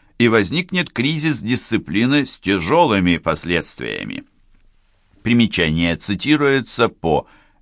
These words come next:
"Лебедев. Сочинение. Страница сто тридцать седьмая. Конец примечания". Однако позиция Гитлера осталась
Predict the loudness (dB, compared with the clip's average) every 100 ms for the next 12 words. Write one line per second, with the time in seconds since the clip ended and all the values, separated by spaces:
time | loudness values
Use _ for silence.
0 | -2 2 2 2 -4 -4 -6 -6 -12 -6
1 | -6 -4 -2 -2 0 0 0 0 -4 -14
2 | -20 -14 0 2 4 4 2 0 0 0
3 | 0 0 -4 -2 -4 -2 -4 -2 -2 0
4 | 0 -2 -2 _ _ _ _ 0 2 4
5 | 2 0 -4 -2 0 -2 -4 -4 -2 -2
6 | -4 _ _ _ _ _ _ _ _ _
7 | _ -2 0 0 0 -2 0 -2 -2 -6
8 | -2 -2 -2 -4 -4 -2 0 0 -2 -2
9 | 0 0 -4